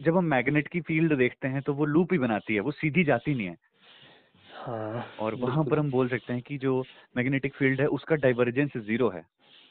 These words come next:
Speaker 2: हम्म।
Speaker 1: और जो इलेक्ट्रिक फील्ड है, उसका डाइवर्जेंस क्या आता है?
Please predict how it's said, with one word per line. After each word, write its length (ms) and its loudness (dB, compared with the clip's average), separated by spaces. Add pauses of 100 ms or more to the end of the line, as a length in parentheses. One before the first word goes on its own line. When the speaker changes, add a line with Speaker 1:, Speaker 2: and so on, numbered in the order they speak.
(480)
Speaker 2:
हम्म। 380 -4 (260)
Speaker 1:
और 140 -6
जो 160 -2
इलेक्ट्रिक 400 0
फील्ड 220 0
है, 60 6
उसका 240 0
डाइवर्जेंस 600 0 (240)
क्या 160 2
आता 180 -2
है? 240 -4